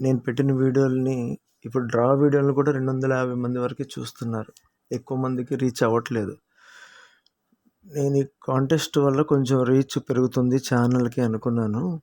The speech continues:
నేను అనుకున్న విధంగా పెరగలేదు, అయినా కూడా నేను కాంటెస్ట్ని కంటిన్యూ చేశాను. ఆ, కాబట్టి దాదాపు మా బంధువులలోనే ఉన్నారు సబ్స్క్రైబర్స్ కూడా. ఎవరన్నా ఉన్నా కూడా వాళ్ళు మరి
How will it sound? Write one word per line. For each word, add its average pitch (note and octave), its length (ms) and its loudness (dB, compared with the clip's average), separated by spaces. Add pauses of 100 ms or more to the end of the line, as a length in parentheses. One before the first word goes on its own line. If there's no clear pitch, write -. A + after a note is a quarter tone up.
(180)
నేను B2+ 240 2
అనుకున్న A#2+ 280 0
విధంగా C3 540 2
పెరగలేదు, B2+ 520 0
అయినా B2 220 0
కూడా C3 180 -4
నేను C#3 160 0
కాంటెస్ట్ని B2 540 0
కంటిన్యూ A#2 480 0
చేశాను. A#2 500 -4 (1300)
ఆ, G#2+ 340 -2 (100)
కాబట్టి G2+ 640 -2
దాదాపు A#2 440 2
మా B2+ 220 2
బంధువులలోనే A2+ 1700 -2
ఉన్నారు A#2 840 -6
సబ్స్క్రైబర్స్ A2 720 -6
కూడా. C#3+ 320 -8 (760)
ఎవరన్నా A#2 380 2
ఉన్నా C3+ 280 2
కూడా C#3 200 2
వాళ్ళు D3 480 -6
మరి B2 400 -4